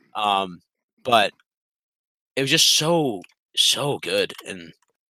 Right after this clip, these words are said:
it, it's just, like, his overall arc throughout the trilogy was just,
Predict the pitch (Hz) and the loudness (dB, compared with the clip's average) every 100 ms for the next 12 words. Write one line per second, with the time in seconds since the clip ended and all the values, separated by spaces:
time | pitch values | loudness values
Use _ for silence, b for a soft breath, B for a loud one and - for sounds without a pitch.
0 | _ _ 117 120 - 123 127 143 123 - | _ _ -2 -2 -2 -2 2 4 4 2
1 | - - 139 139 120 - 117 127 123 113 | -4 2 4 4 2 0 -2 2 4 4
2 | 98 104 104 - 110 107 101 92 - 90 | 2 0 0 -6 0 0 0 -6 -6 -8
3 | 90 82 82 82 - 85 - | -8 -8 -10 -2 0 2 -2